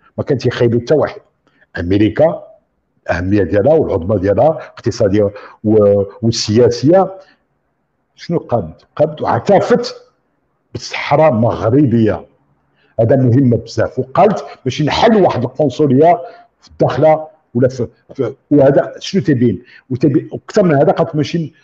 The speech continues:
ندخل دابا ونمول، وندخل أكثر من ثلاثة المليار ديال الدولار اللي ماشي يكونوا باش يمولوا واحد المشاريع تما في الم-". هذا انتصار عالمي، لأنه تيشوف البلدان الأخرى.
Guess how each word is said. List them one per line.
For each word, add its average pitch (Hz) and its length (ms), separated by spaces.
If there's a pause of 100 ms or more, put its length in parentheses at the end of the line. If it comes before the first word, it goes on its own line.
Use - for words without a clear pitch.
(120)
ندخل 127 340
دابا 143 200
ونمول، 156 920 (560)
وندخل 110 560 (440)
أكثر - 180
من 107 280
ثلاثة 127 240
المليار 107 680
ديال 98 140
الدولار 123 400 (280)
اللي 139 100
ماشي 131 240
يكونوا 139 320 (200)
باش 127 180
يمولوا 127 560 (260)
واحد 123 220
المشاريع 117 500
تما 110 420 (240)
في - 60
الم-". 87 140 (240)
هذا 156 340 (180)
انتصار 127 420
عالمي، 107 400
لأنه 110 400
تيشوف 117 400
البلدان 95 340
الأخرى. 160 480